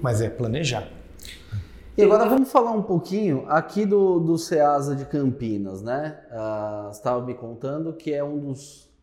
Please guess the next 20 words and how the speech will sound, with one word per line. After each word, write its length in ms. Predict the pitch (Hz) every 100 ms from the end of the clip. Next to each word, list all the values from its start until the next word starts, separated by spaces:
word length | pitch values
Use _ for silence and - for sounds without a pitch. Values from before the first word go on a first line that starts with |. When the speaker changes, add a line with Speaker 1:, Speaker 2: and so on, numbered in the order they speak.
| - - _ _ -
Speaker 2:
top 260 | 160 165 143
dez 480 | 123 143 151 135
centros 560 | - - 131 127 127 110
de 80 | 117
distribuição 920 | 113 - 117 113 110 123 113 110 107 - - _ _ -
de 300 | 110 113 110
alimentos 380 | 107 107 107 107
aqui 240 | 107 123
no 120 | 120
Brasil, 600 | 113 110 107 107 120 180
né? 220 | 190 156 196 - - _ _ _ _ _ -
É... 1080 | 120 117 117 113 113 113 117 113 113 113 110 110 - - _ _ _
são 600 | - - 160 190 190 - - - _ _
seis 760 | - - - - 214 226 214
milhões 680 | 196 214 185 170 190 190 175
de 140 | 151 180
quilos, 580 | - 175 170 127 113
né? 380 | 120 151 180 175 -
Seiscentas, 760 | - 156 139 190 190 170 175
Speaker 1:
Seiscentas 680 | 180 180 - - - -